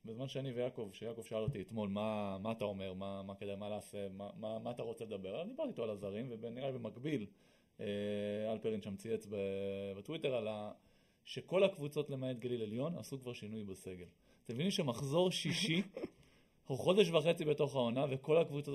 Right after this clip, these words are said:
Speaker 1: עשו שינוי. עכשיו
Speaker 2: ואני אוסיף, סליחה,
Speaker 1: לא?
Speaker 2: שלדעתי, אה, גליל עליון היא הקבוצה היחידה
Speaker 1: כן, למעט
Speaker 2: בליגה.
Speaker 1: גליל.
Speaker 2: לא, לא רק שלא החליפה, היא גם היחידה בליגה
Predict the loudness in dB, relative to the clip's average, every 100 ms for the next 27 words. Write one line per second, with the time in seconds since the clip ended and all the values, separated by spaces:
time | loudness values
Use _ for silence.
0 | -4 -6 -6 -4 -4 -6 _ _ _ -20
1 | -20 -20 -8 -6 -2 6 8 10 8 8
2 | 8 4 4 4 4 -2 -2 2 4 4
3 | 4 0 -4 -8 -2 4 8 8 6 0
4 | _ -2 0 6 4 4 2 2 -2 -6
5 | -2 -2 2 4 6 6 6 6 4 2
6 | 2 2 2 -2 0 2 6 6 6 2
7 | 0 -2 6 8 10 8 10 8 8 8
8 | 8 4 -4 -20 _ -20 -6 10 12 12
9 | 10 4 -2 10 12 12 8 10 12 10
10 | 6 2 6 4 4 -14 -4 4 10 10
11 | 10 4 0 6 6 8 6 6 4 6